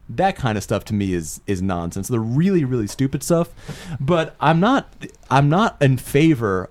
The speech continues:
of people manipulating each other. So, so that's, that's, uh, that's not a first day pardon type issue. It is something that I do believe the country needs to think about very carefully.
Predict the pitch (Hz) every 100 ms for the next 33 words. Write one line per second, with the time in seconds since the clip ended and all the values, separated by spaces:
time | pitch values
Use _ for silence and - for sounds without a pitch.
0 | - 120 110 107 98 - - 135 131 104
1 | 101 123 - 107 95 92 87 90 76 71
2 | 73 - - - - - - 135 113 107
3 | 107 - 147 123 139 180 - 139 143 -
4 | 139 117 107 101 131 135 151 151 131 -
5 | 151 139 127 120 117 123 120 120 113 110
6 | 104 - 143 135 - 98 90 87 - -
7 | - - 131 135 143 135 147 131 127 120
8 | 101 107 117 107 110 101 98 - 127 117
9 | 123 113 101 101 110 104 104 - 110 110
10 | 107 92 87 90 101 90 - 104 98 101
11 | 95 95